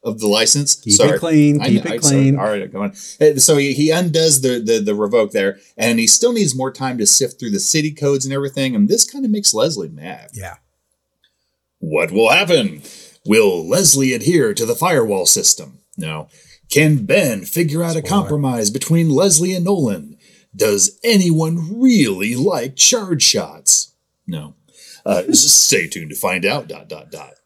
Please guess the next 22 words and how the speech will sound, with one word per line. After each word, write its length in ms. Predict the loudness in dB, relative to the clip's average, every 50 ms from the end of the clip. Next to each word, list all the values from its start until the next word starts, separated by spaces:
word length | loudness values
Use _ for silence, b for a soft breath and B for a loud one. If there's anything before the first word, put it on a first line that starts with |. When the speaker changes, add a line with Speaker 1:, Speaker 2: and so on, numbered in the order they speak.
| _ -10
Speaker 2:
Well, 100 | -8 -6
you're 120 | -6 -6
chock 340 | -8 -6 -4 -4 -4 -4 -6
full 220 | -6 -4 -4 -4
of, 120 | -4 -4 -6
uh, 340 | -6 -6 -6 -6 -8 -10 -10 -12
or 160 | -12 -10 -10
you're 80 | -10 -10
charred 340 | -8 -4 -2 -2 -2 -2 -4
full 200 | -6 -6 -4 -4
of, 100 | -4 -6
uh, 100 | -8 -8
spoilers 520 | -8 -6 -2 0 0 0 0 -2 -4 -6
there 140 | -8 -10 -10
this 220 | -10 -12 -14 -12
morning, 240 | -12 -12 -8 -2 2
Speaker 1:
Look 220 | 2 2 2 2 -2
Speaker 2:
so. 100 | -6 -14 _ -2
Speaker 1:
at 380 | 0 0 0 0 -2 -4 _ -16
you. 380 | -14 -10 -8 -6 -4 -2 -2 -2
Speaker 2:
Yeah. 180 | -2 -2 -4 -8 B B B B
So 320 | B 0 2 4 2 2